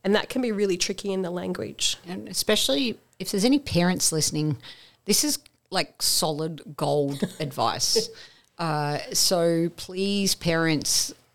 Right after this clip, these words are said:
Speaker 2: just be so mindful of, "This one's the sporty one, this one's the smart one, this one's," you know, no, this, okay, yes, my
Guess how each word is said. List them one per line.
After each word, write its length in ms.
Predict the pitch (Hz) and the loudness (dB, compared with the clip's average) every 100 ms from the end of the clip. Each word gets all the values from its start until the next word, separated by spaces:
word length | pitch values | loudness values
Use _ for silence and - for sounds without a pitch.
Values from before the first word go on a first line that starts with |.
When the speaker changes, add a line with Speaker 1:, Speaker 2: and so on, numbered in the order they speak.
| - | -4
Speaker 2:
just 240 | 175 - | -2 0
be 100 | 196 | 0
so 380 | 185 - 170 165 | 2 2 0 -2
mindful 600 | 165 156 160 160 160 147 | -2 0 0 -2 -4 -4
of, 280 | 147 147 - - - - - _ _ _ - | -4 -4 -8 -8 -12 -12 -16 _ _ _ 0
"This 240 | 226 - | 2 4
one's 240 | 262 262 240 | 4 2 2
the 80 | |
sporty 340 | 196 170 170 160 | 0 2 2 4
one, 160 | 143 147 | 0 0
this 180 | 165 269 | 0 2
one's 240 | 269 269 | 2 2
the 80 | 208 | 0
smart 340 | - 143 147 | 0 0 -2
one, 220 | 139 139 143 | -2 -2 -2
this 200 | 156 240 | 0 2
one's," 320 | 247 233 - | 4 2 0
you 100 | 160 | 2
know, 180 | 143 131 - _ | 2 0 -6 _
no, 400 | 160 156 135 131 - - | -4 0 0 -2 -6 -8
this, 220 | 180 175 - _ _ - | -4 -4 -4 _ _ -6
okay, 220 | 143 151 | -4 -2
yes, 340 | 143 165 135 - | -2 -2 -2 -4
my 220 | 151 | -6